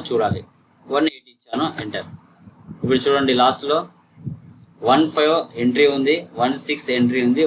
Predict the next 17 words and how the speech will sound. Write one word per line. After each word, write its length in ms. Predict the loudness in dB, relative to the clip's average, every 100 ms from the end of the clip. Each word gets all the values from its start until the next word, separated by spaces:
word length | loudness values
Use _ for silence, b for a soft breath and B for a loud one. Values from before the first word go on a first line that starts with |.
| 2
వన్ 160 | 0 0 -2
ఎయిట్ 160 | -2 -4
ఎంట్రీ 220 | -2 -4 -4
ఉంది. 160 | -10 -16 -20 -20 -20 -20 -6
ఈ 20 | 0
విధంగా 360 | 2 4 4 2 0
మనం 180 | -2 -2 -4 _ _ 0 4
Alt 260 | 4 2 2 -2 -2 -18 -20 -12 -2 0
ఎఫ్ 100 | 0
టూను 200 | 2 4 4
యూజ్ 140 | 2 2
చేయొచ్చు, 300 | 0 0 -14 -18 _ -16 -14 -16
అది 140 | -20 _ _
డిస్ప్లేలో 460 | -20 _ 4 6 6
కూడా 120 | 4 4
యూజ్ 140 | 2 2
చేయొచ్చు. 280 | 2 0